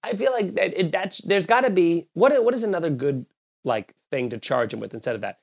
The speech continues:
Uh, maybe, like, you know, uh, what's the word I'm thinking of? Not, uh, false advertising, you know?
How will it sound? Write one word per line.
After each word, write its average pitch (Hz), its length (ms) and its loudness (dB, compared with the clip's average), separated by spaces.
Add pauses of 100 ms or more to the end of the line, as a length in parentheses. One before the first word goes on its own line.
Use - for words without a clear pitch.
(300)
Uh, 120 340 2
maybe, 131 400 -2
like, 113 340 -4 (520)
you 139 140 0
know, 117 340 2
uh, 104 1040 -6 (300)
what's - 360 -8
the 117 100 -8
word 117 240 -2
I'm 110 120 -8
thinking 107 300 -8
of? 101 120 -12 (560)
Not, 131 320 -4 (360)
uh, 110 580 -4 (540)
false 147 280 6
advertising, 190 960 2 (360)
you 156 140 2
know? 190 360 0